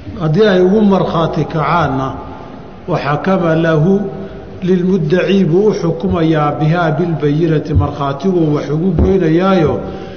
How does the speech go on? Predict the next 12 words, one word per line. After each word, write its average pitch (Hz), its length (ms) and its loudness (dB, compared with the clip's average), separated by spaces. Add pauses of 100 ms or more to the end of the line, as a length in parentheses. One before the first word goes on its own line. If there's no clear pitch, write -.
(180)
xukumkii 185 720 0
isaguu 165 440 0
ku 175 140 -4
siinayaa. 127 640 -2 (500)
Waase 165 240 0
markhaatigu 170 760 2
shuruudii 180 800 2 (1500)
loo 190 240 2 (100)
baahnaa 160 480 2
haddii 151 360 0
laga 160 300 2
helo, 139 280 0